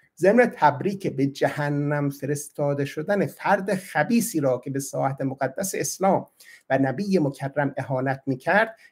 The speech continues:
یاد و خاطرهٔ پدرش که فتوای محدورالدم بودن این ملحد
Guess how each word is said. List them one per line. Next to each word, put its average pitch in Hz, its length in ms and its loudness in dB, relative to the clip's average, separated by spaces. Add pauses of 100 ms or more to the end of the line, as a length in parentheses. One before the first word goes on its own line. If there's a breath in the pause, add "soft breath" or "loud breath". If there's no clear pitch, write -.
یاد 160 480 8
و 127 60 0
خاطرهٔ 151 520 -2
پدرش 147 500 0
که 131 100 -12
فتوای 151 500 -4
محدورالدم 131 640 -2
بودن 135 340 -2
این 190 240 0
ملحد 143 520 2